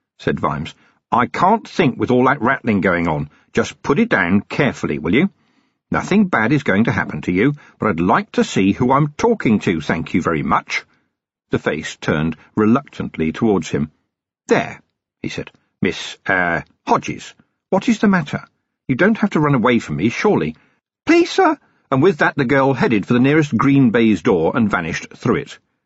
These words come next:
It was at this point that Vimes realised that there was another maid only a little way behind him,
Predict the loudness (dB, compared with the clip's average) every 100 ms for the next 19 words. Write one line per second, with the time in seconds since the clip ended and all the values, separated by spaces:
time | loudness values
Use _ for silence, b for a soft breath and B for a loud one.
0 | _ _ -2 0 2 0 0 0 0 -2
1 | -2 -4 0 2 2 2 0 0 -4 -4
2 | -6 -6 -2 0 2 4 4 4 0 0
3 | -4 -4 0 2 2 0 0 0 -2 0
4 | 2 2 2 -2